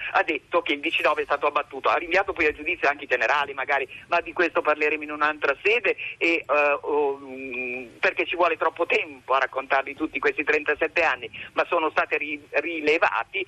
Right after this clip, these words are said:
anche le menzogne, lo rileva anche, se leggete il telegramma che oggi il Presidente della Repubblica invia a noi, eh, e leggeremo fra poco appunto, eh, a Bologna dentro la sala del Consiglio Comunale. Quindi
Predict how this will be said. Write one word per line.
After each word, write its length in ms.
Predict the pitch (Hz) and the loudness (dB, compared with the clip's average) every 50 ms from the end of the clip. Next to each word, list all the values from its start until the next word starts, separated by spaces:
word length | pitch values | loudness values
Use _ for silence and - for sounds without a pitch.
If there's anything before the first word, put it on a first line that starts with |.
| - - | -10 -4
anche 400 | - - 139 165 196 202 160 - | 0 0 0 0 -2 -2 -2 0
le 100 | 147 147 | 0 0
menzogne, 720 | 139 135 139 143 135 - 131 131 170 220 196 151 139 120 110 - - - | 0 0 -4 -6 -2 0 2 4 4 4 2 2 -2 -2 -2 -4 -8 -4
lo 140 | - 254 254 | 0 0 0
rileva 420 | 190 156 147 139 139 135 135 135 139 | 0 0 0 0 2 2 2 2 2
anche, 280 | 139 139 - - 127 - | -2 -4 -4 -4 -2 -2
se 80 | 147 | 0
leggete 400 | 135 135 131 - - 156 151 139 | 0 0 0 0 0 -2 0 -2
il 60 | 135 | -2
telegramma 560 | 127 143 139 139 135 147 151 151 147 147 143 - | -2 0 0 2 2 2 2 2 2 0 -2 -2
che 160 | - 160 - | -2 -2 0
oggi 460 | - 226 196 - - - - - 143 | 0 0 0 -2 -6 -14 -10 -6 -4
il 80 | 127 135 | -4 -2
Presidente 480 | - 120 123 - - 143 147 135 135 135 | -2 -4 -4 -4 -2 -2 -2 0 0 2
della 140 | 135 135 131 | 2 2 0
Repubblica 460 | 135 - - 151 147 143 135 - 147 | 0 -4 -6 -6 -4 -4 -6 -4 -4
invia 280 | 147 143 135 151 147 143 | -4 -2 0 0 0 0
a 40 | |
noi, 300 | 147 160 165 170 156 143 - - - - - - | 2 2 2 2 2 0 -2 -4 -6 -6 -6 -2
eh, 400 | - - 151 156 151 - 143 143 - | 0 2 2 2 2 0 -2 -4 -4
e 60 | 139 | -4
leggeremo 480 | 147 156 143 - 151 151 156 156 156 147 | -4 -2 0 0 0 0 2 0 0 0
fra 180 | - 160 147 - | 0 0 0 0
poco 340 | - 151 151 143 - 156 | 2 0 0 2 0 -2
appunto, 600 | 147 143 - - 147 151 143 139 - - 151 143 - - - - - | -2 -2 -2 -6 -6 -6 -6 -8 -2 0 0 0 0 0 -4 -2 0
eh, 80 | 135 | 2
a 420 | 147 147 143 143 135 135 135 135 151 151 | 4 4 4 4 4 2 2 2 0 0
Bologna 680 | 147 143 143 143 147 147 147 143 143 139 139 139 135 - - - _ | 0 0 2 2 2 0 0 0 0 2 2 2 0 -4 -10 -12 _
dentro 480 | - 170 170 170 156 147 147 160 143 143 | -2 -2 0 -2 -4 -4 0 2 4 4
la 120 | 143 135 - | 4 2 2
sala 220 | - 143 143 139 135 | 2 0 0 -2 -4
del 120 | 135 135 | -8 -6
Consiglio 360 | - 135 135 131 - 131 139 | -4 -4 -4 -4 -2 -2 -2
Comunale. 480 | 135 - 135 135 135 117 92 85 90 - - - _ _ _ _ | -2 0 -2 -2 0 0 0 0 0 -4 -8 -14 _ _ _ _
Quindi 320 | - 233 202 339 - - | 0 0 2 2 0 -2